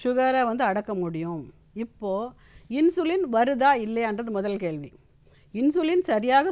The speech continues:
சுரக்குது. யாருக்கு? சிலவங்களுக்கு. ஆனா, இன்சுலினை என் உடம்பு யூஸ் பண்ணல.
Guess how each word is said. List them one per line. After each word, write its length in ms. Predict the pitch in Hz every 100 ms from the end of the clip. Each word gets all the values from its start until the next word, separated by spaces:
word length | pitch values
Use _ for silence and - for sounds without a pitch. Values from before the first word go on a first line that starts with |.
| -
சுரக்குது. 800 | 202 226 262 247 202 165 208 359 415 - - - - -
யாருக்கு? 720 | 214 214 233 233 247 262 277 - - - - - _ -
சிலவங்களுக்கு. 800 | 254 254 240 185 175 175 220 285 - - -
ஆனா, 380 | 294 330 370 403
இன்சுலினை 560 | 311 311 359 311 370
என் 200 | 302 269
உடம்பு 300 | 254 277 403
யூஸ் 380 | 294 311 - -
பண்ணல. 320 | 269 208 170